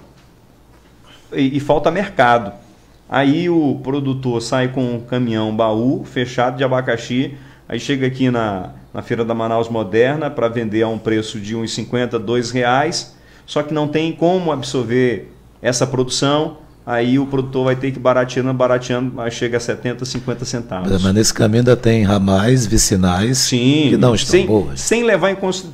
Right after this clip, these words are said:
Speaker 1: em consideração essas dificuldades que ele enfrenta pra chegar aqui, pagando o transporte, enfrentando ramais e estradas ruins.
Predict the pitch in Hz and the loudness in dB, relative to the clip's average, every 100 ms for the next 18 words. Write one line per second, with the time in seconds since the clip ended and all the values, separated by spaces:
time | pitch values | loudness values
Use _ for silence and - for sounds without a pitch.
0 | 147 143 156 156 156 143 135 156 160 160 | -8 -4 -4 -2 0 0 0 -2 -2 -4
1 | 131 151 135 123 170 135 - 147 131 131 | -4 -6 -2 0 0 -2 -2 -2 -2 -2
2 | 123 131 127 135 135 120 120 107 - 120 | -2 -2 -4 -4 -4 0 0 0 -2 0
3 | 127 127 - - - 123 110 123 127 123 | 0 -2 -12 -20 0 2 2 0 0 -2
4 | - 107 - - 123 120 113 113 117 110 | -4 -8 -6 4 6 6 4 2 -4 -4
5 | 120 113 120 117 107 107 101 117 117 117 | -6 -2 -2 -2 -2 -2 0 2 2 0
6 | 107 104 - 110 113 113 107 120 113 98 | -6 -10 -4 -2 -2 -4 -6 -4 -4 -4
7 | 90 - - | -8 -10 -14